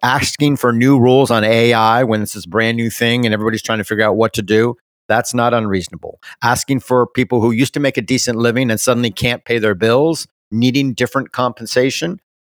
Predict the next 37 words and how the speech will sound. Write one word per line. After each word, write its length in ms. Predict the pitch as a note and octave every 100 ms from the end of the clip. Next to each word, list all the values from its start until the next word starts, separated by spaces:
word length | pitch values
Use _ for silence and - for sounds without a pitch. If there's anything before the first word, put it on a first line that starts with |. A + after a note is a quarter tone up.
| _
that's 240 | A2 A2+ B2+
not 160 | A#2+
unreasonable, 500 | A2 G#2 G2+ G2 G2+
'cause 220 | G#2+ G2+ F#2+
if 80 |
you 60 | A2
don't 240 | B2+ C#3+
have 180 | C#3+ B2
working 440 | G2 A#2+ E3 D3 B2+
actors 360 | D3 - G#2
who 80 | A2+
are 100 | G2+
actually 440 | A#2 C#3+ - B2+
appearing 380 | A2 - C#3 C3
in 140 | A2+ G#2+
shows 500 | - C#3 G3 D3 B2
making 300 | G#2+ - G#2+
a 60 |
living, 420 | G#2 G2 F2 A2+ - _ _ _ _ -
how 100 | F#3
are 20 |
you 60 | E3+
gonna 160 | D#3
keep 160 | E3 -
the 60 |
ninety 280 | B2+ C3 D3
percent 300 | C3 B2 C3+
of 60 | A2+
the 100 | B2
actors 260 | B2+ B2
who 80 | G#2+
are 100 | G#2+
unemployed 520 | A#2 A#2+ A2+ C3+ C#3
most 240 | A2+ G#2+ -
times, 400 | A#2+ G#2 G#2+ C#3
you 60 |
know, 200 | A#2 G#2